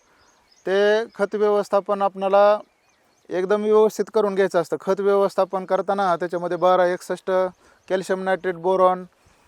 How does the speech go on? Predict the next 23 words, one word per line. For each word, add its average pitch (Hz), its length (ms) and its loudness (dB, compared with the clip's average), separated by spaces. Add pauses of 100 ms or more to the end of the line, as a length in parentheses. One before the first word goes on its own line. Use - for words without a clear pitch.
(680)
अ, 151 440 0
अशा 180 180 0
पद्धतीची 196 720 -2
खतं 190 340 0 (100)
आपणाला 165 400 -4
देऊन 180 280 -2
घ्यायची 175 240 -6
असतात. 151 300 -4 (420)
आणि, 180 520 -6 (920)
अ, - 60 -12 (400)
ज्यावेळेस 208 500 0 (120)
आपला 165 280 -2
माल 190 360 0 (260)
फुलातून 214 420 0
सेट 226 280 -2
होऊन 208 320 0 (500)
फळ 202 140 4
अवस्था 214 400 2
होते 185 360 -4 (840)
त्यावेळेस, 214 440 2
अ, 220 260 4
अशा 196 240 0
पद्धतीच्या 214 520 0